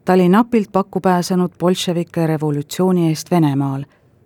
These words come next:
Tema vanem vend Roman, raevukas bolševike vastane väejuht kodusõjas,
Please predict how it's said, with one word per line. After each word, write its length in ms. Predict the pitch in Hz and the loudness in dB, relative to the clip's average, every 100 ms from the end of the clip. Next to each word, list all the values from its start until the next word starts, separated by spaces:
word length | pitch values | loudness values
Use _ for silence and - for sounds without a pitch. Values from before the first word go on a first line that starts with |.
| _ _ _ _ _ _ | _ _ _ _ _ _
Tema 240 | 196 190 | 0 2
vanem 300 | 185 202 185 | 2 2 2
vend 300 | 170 175 170 | 0 0 0
Roman, 500 | 180 180 220 170 147 156 | 0 2 2 2 0 0
raevukas 560 | 175 170 151 160 156 | 0 -2 -6 -8 -6
bolševike 600 | - 190 - 170 165 - | -2 -2 -2 -4 -4 -4
vastane 420 | 170 165 170 165 160 | -4 -4 -2 0 0
väejuht 400 | 190 165 151 - | 0 -2 -6 -4
kodusõjas, 720 | 220 208 170 175 165 160 | -2 -2 -4 -2 -2 -4